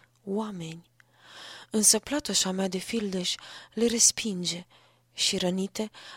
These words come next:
acestea se preling înapoi precum limbile unui ceas zdrobit de perete. Și e corect,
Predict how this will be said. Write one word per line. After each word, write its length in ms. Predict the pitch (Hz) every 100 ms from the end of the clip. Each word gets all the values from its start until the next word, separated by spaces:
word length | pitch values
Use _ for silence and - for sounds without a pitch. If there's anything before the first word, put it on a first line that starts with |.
| -
acestea 440 | 208 - 269 247
se 140 | 208 196
preling 520 | 196 196 208 185 180
înapoi 640 | 180 185 - 208 208 208 -
precum 320 | 214 - 202
limbile 680 | 185 208 190 185 190 185 185 _
unui 280 | - 208 196
ceas 420 | - - - - -
zdrobit 480 | 180 - 175 190
de 100 | -
perete. 600 | 185 202 196 185 - - _ _ _ _ _ _ _
Și 320 | - - 185
e 60 | 175
corect, 640 | - 196 220 180 - -